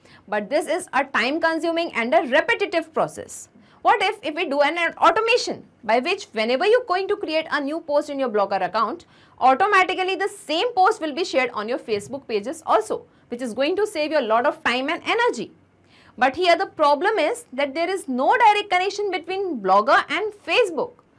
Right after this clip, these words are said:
So in order to create a connection, we will be using a software application, that is Pabbly Connect. So basically, Pabbly Connect is an automation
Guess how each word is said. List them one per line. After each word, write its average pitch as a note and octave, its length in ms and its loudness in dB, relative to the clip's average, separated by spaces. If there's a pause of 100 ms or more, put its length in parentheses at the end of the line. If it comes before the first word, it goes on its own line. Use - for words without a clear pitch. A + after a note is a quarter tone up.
(160)
So - 120 -2
in C#4+ 120 0
order C#4+ 200 2
to A4 140 -2
create F#4 240 -2
a F4 80 4
connection, C4+ 560 -2
we F#4+ 80 -4
will F4+ 180 -2
be F4+ 120 -2
using F4 420 -4
a C4+ 140 -2
software D#4 480 2
application, D#4 800 -2
that G#3 200 -2
is F4 180 -8 (140)
Pabbly B3+ 320 2
Connect. G3 360 -8 (340)
So F#4 160 -6
basically, D4 720 0 (340)
Pabbly C4 360 2
Connect G4 340 -2
is D4 120 2
an D#4 100 -2
automation D4 580 -2